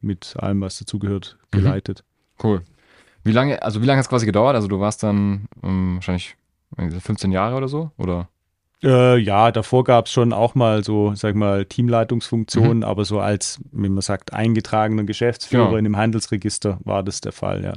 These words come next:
Speaker 2: Ja,
Speaker 1: richtig.
Speaker 2: ja. Also schon recht schnell. Ähm,
Speaker 1: Ja, mir hat
Speaker 2: und
Speaker 1: das
Speaker 2: dann
Speaker 1: auch Spaß gemacht, das
Speaker 2: Mhm.
Speaker 1: andere. Also tatsächlich war immer so ein bisschen ein Trade-off zwischen,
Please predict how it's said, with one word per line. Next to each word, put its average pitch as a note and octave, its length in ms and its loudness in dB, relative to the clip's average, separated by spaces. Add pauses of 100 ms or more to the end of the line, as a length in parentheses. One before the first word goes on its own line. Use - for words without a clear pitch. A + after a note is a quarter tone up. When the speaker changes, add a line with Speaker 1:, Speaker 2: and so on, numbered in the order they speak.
Speaker 2:
Ja, F#2 140 -2
Speaker 1:
richtig. - 340 -8
Speaker 2:
ja. E2 40 -8 (200)
Also F#2+ 120 -2
schon G2 160 -2
recht G2 160 -4
schnell. A2 260 0 (420)
Ähm, G2 480 2
Speaker 1:
Ja, A2+ 260 4
mir B2 160 2
hat B2 80 2
Speaker 2:
und G#2 80 2
Speaker 1:
das G#2 100 2
Speaker 2:
dann B2 100 0
Speaker 1:
auch B2 80 0
Spaß - 320 -2
gemacht, A#2 340 -2
das A2 100 -8
Speaker 2:
Mhm. A2+ 60 -4
Speaker 1:
andere. G#2 260 0
Also G2+ 160 -6
tatsächlich G#2+ 500 -4
war A#2 160 2
immer B2+ 180 0
so B2+ 100 -4
ein A#2 60 -2
bisschen B2 300 -2
ein G#2+ 60 -4
Trade-off B2 400 2
zwischen, A#2+ 380 2